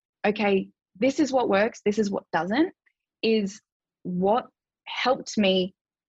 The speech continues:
succeed now than what it did before, 'cause it's something I never did. So if I want more, I needed to be more. And that's, it comes back to me saying, like, "I know I'm not there yet."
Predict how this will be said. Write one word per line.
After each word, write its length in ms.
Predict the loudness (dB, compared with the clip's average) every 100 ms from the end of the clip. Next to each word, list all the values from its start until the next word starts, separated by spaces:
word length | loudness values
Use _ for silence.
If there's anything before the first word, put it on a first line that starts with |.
| _ _ _
succeed 680 | -4 -4 -4 -2 0 0 0
now 460 | 0 2 2 -2 -2
than 140 | -2
what 120 | 0 -2
it 80 |
did 160 | -2 -4
before, 260 | -2 -2 -2
'cause 120 | -6
it's 120 | -6
something 220 | -4 -2
I 60 | -2
never 160 | -2
did. 400 | -2 0 0 -4 -10 -20 -20 -20
So 320 | -4 0 0 0
if 160 | -2 -2
I 480 | 0 2 2 0 -2 -6 _ _ _
want 360 | -2 0 0 0
more, 400 | 0 2 -2 -6 -2
I 120 | 0
needed 440 | 2 2 2 0 -2
to 100 | -4
be 180 | -4
more. 260 | -6 -8 -8 -2
And 140 | 0
that's, 240 | 0 -4 -12 -10
it 280 | -4 -2 -2
comes 260 | -2 -2
back 200 | -2 -2
to 80 | -2
me 140 | -4
saying, 360 | -2 -2 0 2
like, 240 | 0 -2 -4 _ _ _ -4
"I 100 | 0
know 320 | 2 2 2
I'm 140 | 2 2
not 240 | 0 0
there 240 | 0 2
yet." 320 | 2 -2 -4